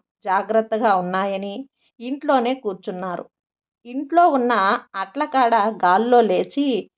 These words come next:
వారికి వాతలు పెట్టింది. ఇక ఆ దెబ్బలు తాళలేక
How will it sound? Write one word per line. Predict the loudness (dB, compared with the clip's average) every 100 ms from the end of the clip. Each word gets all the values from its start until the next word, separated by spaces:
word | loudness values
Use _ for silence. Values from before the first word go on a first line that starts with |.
| _ _ _ _
వారికి | 0 2 0 -2 -4
వాతలు | 0 0 2 0 0
పెట్టింది. | -2 -6 -8 -8 -10 _ _ _ _
ఇక | -12 -4
ఆ | -2 0 2 0
దెబ్బలు | 2 0 2 0 0
తాళలేక | -4 -4 0 0 -2 -2 -6